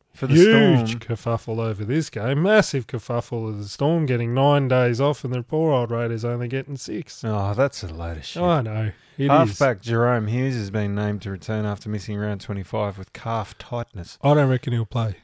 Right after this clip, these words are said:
Speaker 2: There you
Speaker 1: Uh,
Speaker 2: go.
Speaker 1: Cooper Johns goes to the reserves and Kenny, Kenny Bromwich and Nick Meaney are both right to go after they got injured against the Eels.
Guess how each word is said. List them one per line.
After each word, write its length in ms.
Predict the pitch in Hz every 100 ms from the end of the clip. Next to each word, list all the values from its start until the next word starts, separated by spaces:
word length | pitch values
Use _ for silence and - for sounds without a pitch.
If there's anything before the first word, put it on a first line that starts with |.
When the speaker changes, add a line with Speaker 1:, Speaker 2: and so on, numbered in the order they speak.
| _
Speaker 2:
There 100 | 120
you 60 | 113
Speaker 1:
Uh, 180 | 110 107 110
Speaker 2:
go. 20 |
Speaker 1:
Cooper 320 | 107 143 143
Johns 400 | 113 127 131 123
goes 280 | - 120 113
to 40 | -
the 80 | 113
reserves 920 | 107 104 120 127 131 117 113 113 - _ -
and 340 | 120 113 107
Kenny, 420 | - 147 143 120 -
Kenny 320 | - 147 135
Bromwich 500 | 101 120 131 127 -
and 120 | 110
Nick 200 | 117 127
Meaney 360 | 117 123 139 123
are 40 | 98
both 320 | 110 107 -
right 220 | 110 117
to 100 | 117
go 220 | 110 107
after 260 | 110 110 117
they 160 | 113
got 120 | 113 107
injured 260 | 110 104
against 340 | 101 104 98 -
the 80 | - -
Eels. 720 | 120 175 147 92 92 -